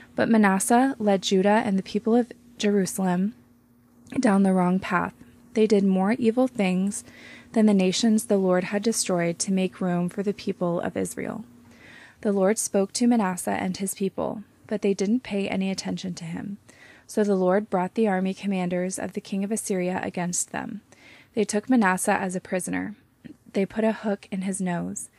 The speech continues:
They put him in bronze, bronze chains, and they took him to Babylon. When Manasseh was in trouble, he asked the Lord his God to show favor to him.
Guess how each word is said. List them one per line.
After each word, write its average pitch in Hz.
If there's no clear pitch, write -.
They 220
put 208
him 220
in 202
bronze, 180
bronze 196
chains, 175
and 220
they 196
took -
him 240
to 226
Babylon. 180
When 220
Manasseh 208
was 277
in 302
trouble, 185
he 190
asked -
the 202
Lord 180
his 226
God 175
to -
show 185
favor 175
to -
him. 175